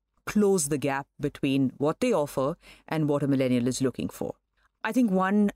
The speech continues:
offshoot from that is the gig economy, where, um, the, uh, employees or the employees that you're trying to attract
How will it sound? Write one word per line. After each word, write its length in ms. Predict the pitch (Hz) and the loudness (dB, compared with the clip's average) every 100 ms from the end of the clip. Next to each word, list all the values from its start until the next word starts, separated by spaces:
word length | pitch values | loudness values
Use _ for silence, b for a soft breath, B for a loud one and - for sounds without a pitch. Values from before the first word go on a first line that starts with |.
| - | -4
offshoot 520 | 220 220 - 214 202 | -4 -2 -2 -2 -2
from 300 | - - 147 | -4 -2 0
that 400 | 139 135 143 - - | 0 -2 -6 -12 -4
is 280 | 160 156 135 | 0 0 0
the 120 | 151 | -2
gig 200 | 165 143 | 0 0
economy, 540 | 131 139 127 92 - _ _ _ _ b | -2 -2 0 -2 -4 _ _ _ _ b
where, 400 | 147 165 165 170 160 - | -2 0 2 0 -2 -4
um, 520 | 156 151 147 151 143 - | -2 0 0 0 -2 -6
the, 560 | 151 160 156 151 139 - | -2 2 2 2 0 -4
uh, 280 | 143 139 - | -4 -2 0
employees 760 | 190 - 196 190 190 170 - - _ _ _ - | -2 2 0 2 2 0 -4 -8 _ _ _ -6
or 140 | 156 151 | -2 0
the 100 | 160 | 0
employees 360 | 156 185 185 | 0 0 0
that 100 | 156 | 0
you're 160 | 165 208 | 0 0
trying 320 | - 165 160 | -2 -4 -2
to 100 | 156 | -2
attract 640 | 131 - 147 233 - - | -2 -2 -6 -6 -14 -20